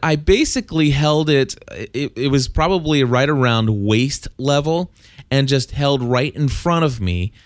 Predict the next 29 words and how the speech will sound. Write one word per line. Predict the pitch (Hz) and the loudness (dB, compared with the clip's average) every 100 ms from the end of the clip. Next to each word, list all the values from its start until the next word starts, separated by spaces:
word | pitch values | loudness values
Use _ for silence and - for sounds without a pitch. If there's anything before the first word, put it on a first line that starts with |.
| _ | _
approximately | 131 - - 180 190 220 - 175 165 135 147 | -4 -2 -2 0 2 0 0 -2 -2 -2 0
about | 139 131 127 - | 2 2 0 -2
three | - 147 165 156 | -4 0 0 -2
feet | - 147 135 - | -4 -4 -4 -2
away | 120 110 | 2 2
from | 107 104 | 0 0
my | 104 | 0
mouth. | 95 90 - - - - - - | 2 0 -2 -10 -20 -20 -14 -4
Now, | 147 147 147 - | 0 2 2 0
I | - 139 | -2 0
emailed, | 135 156 202 185 160 143 - - - | 0 0 2 2 2 0 -4 -10 -6
uh, | 123 110 101 | -2 0 -2
Jeff | 110 147 139 - | 0 2 2 0
back | 127 135 135 | -2 0 0
again | 120 135 156 110 127 - | 0 0 2 2 0 -2
and | 120 117 | 0 0
sent | 120 - 143 | 0 -2 0
him | 135 143 | 0 0
a | 123 | 0
link | 113 139 135 120 - | 0 0 0 -2 -4
to | - 131 123 | 0 4 4
the, | 117 120 113 - 123 - | 2 2 0 -4 -10 -6
one | 127 160 | -2 0
of | 180 143 | 0 0
my | 131 123 | 0 2
most | 117 123 123 123 | 2 2 0 -2
recent | 127 - 113 - | -2 0 -2 -2
episodes | 113 120 - 110 104 | -2 0 2 2 2
of | 98 | 0